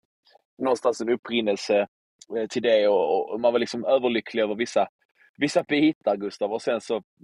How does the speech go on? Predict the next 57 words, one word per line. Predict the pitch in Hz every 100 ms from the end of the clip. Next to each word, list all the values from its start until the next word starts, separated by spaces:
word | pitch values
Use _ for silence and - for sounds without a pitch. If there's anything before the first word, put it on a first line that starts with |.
| 117 -
när | 117
det | 120
blev | 135 120
som | -
det | 113
blev | 117 113 101
så | -
bara | 113 113
kände | - 117 110
jag | 101
att, | 90 -
och, | - 90 85 78
och | 107
du | 110 107
också | 104 - -
tror | 98
jag | 98
med, | 98 95
med | 98 101
mig | 90 95
där, | 101 95
att | - - _ - - _ - - _ _ -
fan, | - -
det |
här | - 131
är |
inte | 127 127 113
värdigt | 131 135 127 117
att | 120
sitta | 127 - 110
och, | 104 78 107
och, | - _
och | 113
liksom | 120 120
försöka | - 120 113
diskutera | 98 117 - - 135 117 110
och | 110 113
hitta | 127 -
någonting | 120 113 - 113
positivt | - 120 107 110 104 -
ur | 107 104 _ _ - - _ _
i | 143 127
stundens | - 139 120 113 135
hetta, | 143 -
för | 107
man | 120
var | 123
så | 123
jävla | 120 135 127
besviken | 110 - - 147 101 - 113 104
på |
sättet | - - - 117
man | 117 113
förlorar | - 135 101 98
på. | - 95
Alltså | 101 -
det, | 120 113